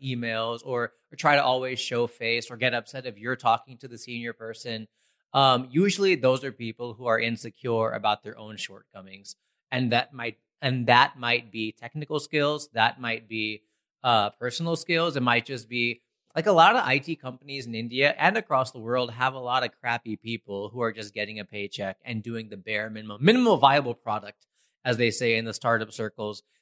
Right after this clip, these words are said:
And these people are basically trying to save their own skin. You know what I mean? Like,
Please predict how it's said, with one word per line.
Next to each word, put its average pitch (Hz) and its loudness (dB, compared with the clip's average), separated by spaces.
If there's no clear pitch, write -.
And 139 -2
these 202 2
people - -4
are 185 4
basically 160 -4
trying - -20
to 143 -14
save 143 -4
their 139 -8
own 123 -4
skin. 185 -4
You 117 -16
know 117 -6
what 120 0
I 117 -2
mean? 127 -8
Like, 127 0